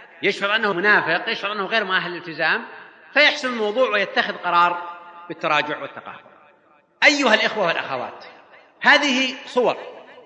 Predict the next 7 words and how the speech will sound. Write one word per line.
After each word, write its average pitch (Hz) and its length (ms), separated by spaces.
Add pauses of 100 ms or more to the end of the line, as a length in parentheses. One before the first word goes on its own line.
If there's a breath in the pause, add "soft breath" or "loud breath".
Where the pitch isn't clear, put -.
(480)
ونماذج 226 600
تعكس - 760 (920)
هذا 240 300
الجيل 240 560
الذي 180 280
يعاني 226 600
من 214 240